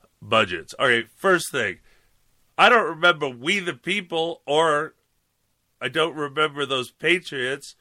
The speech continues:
requesting a police presence, did you? I, I mean, who decided there should be a police presence that cost three million dollars? Sure the heck wasn't us.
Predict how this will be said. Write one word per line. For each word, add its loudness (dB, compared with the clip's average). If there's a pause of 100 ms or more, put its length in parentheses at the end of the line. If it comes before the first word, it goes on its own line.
(260)
requesting -2
a 2
police -4
presence, 2
did -12
you? -2 (460)
I, 0
I 4
mean, 2 (500)
who -2
decided 2
there 6
should -8
be 0
a 4
police -6
presence -4 (220)
that 2
cost 2 (100)
three -4
million 2
dollars? 4 (280)
Sure -2
the 0
heck 4
wasn't 0
us. 0